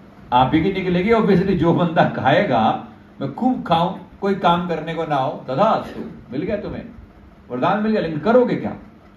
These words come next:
दुखी होगे बैठ के। आपने क्या मांगा?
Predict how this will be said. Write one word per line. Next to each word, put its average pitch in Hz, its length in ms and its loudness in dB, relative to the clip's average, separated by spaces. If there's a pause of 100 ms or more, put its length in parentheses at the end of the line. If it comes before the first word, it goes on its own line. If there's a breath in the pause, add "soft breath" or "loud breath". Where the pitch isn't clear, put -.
(140)
दुखी - 160 -6
होगे 202 280 0
बैठ 196 240 -2
के। 190 120 -10 (1300)
आपने 175 220 -2
क्या 285 320 2
मांगा? 110 460 2